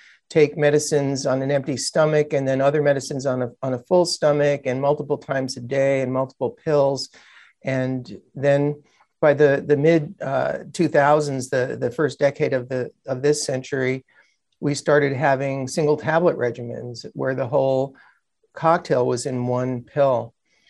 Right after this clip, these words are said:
So over time, the, the, um, effect of our treatment on the quality of life of our patients has improved so much. Uh, we've been able to suppress the virus effectively since the mid nineties, but,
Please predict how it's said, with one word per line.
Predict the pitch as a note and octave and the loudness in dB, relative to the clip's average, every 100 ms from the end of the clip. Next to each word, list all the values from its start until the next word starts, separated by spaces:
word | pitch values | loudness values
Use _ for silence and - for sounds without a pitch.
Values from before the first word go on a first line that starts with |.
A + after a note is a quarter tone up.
| _ | _
So | - D#3 D3 C#3 - | -2 2 4 4 2
over | E3 F3 | 2 2
time, | F3 D#3 D#3 D3 C3+ C3 C#3+ - - | 0 2 4 4 2 -2 -8 -18 -16
the, | C3+ C3 B2 B2+ - | -4 -2 -2 -2 -8
the, | C3 B2+ A#2+ - - | -6 -2 -2 -6 -8
um, | B2+ A#2 A#2 - _ _ - - | -8 -8 -10 -16 _ _ -8 -4
effect | B2 - E3+ F3 - - | -4 2 2 2 -6 -6
of | C3+ B2+ C#3 | -4 -2 -2
our | C3+ | -2
treatment | C3 G3+ F#3 C#3+ C3 D3 | -2 -4 0 0 0 -2
on | C#3 | -4
the | C#3 | -4
quality | - D#3 D#3 D3+ | 2 4 4 4
of | C#3 | 0
life | C#3 D3 D#3+ D#3+ | 2 4 4 2
of | C3 B2+ | -4 -2
our | B2+ | -4
patients | B2 D3 C#3+ C3+ A#2 | 0 0 0 -6 -6
has | C#3 C3 B2 - _ _ _ _ - | -2 -2 -4 -14 _ _ _ _ 0
improved | D3+ D3+ G#3 E3 | 0 4 2 2
so | - D#3 | 2 2
much. | E3 F3+ B2+ - - - | 4 4 2 -2 -16 -10
Uh, | C3 B2+ - | -6 -6 -6
we've | D3 - E3 D3+ | -10 -2 2 2
been | D3+ D3+ | 2 4
able | E3+ F3+ | 4 4
to | D#3 | 0
suppress | D3 D3+ - G3+ G3+ | -6 -2 0 2 0
the | D3 | 0
virus | C3+ C3 B2 | 2 2 -2
effectively | - - D#3+ D3+ C#3 B2+ | -2 0 0 -4 -6 -6
since | D#3 C3 | -8 -10
the | C#3 | -6
mid | C3 | -4
nineties, | C3+ C#3 D#3+ C#3+ B2+ B2 | -2 -2 0 -2 -6 -8
but, | - C#3+ - | 2 2 2